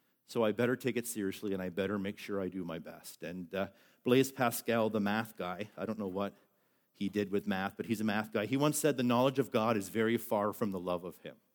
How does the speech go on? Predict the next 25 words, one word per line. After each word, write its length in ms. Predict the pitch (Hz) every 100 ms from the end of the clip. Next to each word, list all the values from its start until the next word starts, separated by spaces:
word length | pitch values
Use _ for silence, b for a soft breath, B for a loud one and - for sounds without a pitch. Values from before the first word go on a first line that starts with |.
| _ _ _ _ _ _ _
I 120 | 110
actually 240 | 120 127 131
don't 240 | 120 113
agree 260 | 107 101 107
with 180 | 98 87
that, 220 | 80 -
but 100 | 101
what 140 | 104
I 60 | 101
would 240 | 107 143
say 260 | - 104 95
is 400 | 87 90 - - b b
that 120 | 123
the 60 | 117
knowledge 380 | 113 117 117 117
of 80 | 110
God 200 | 107 107
is 120 | 95
very 220 | 104 107
different 440 | 98 104 - 98 - _
than 140 | 90 85
the 80 |
love 240 | 80 82 82
of 140 | 78
him. 160 | -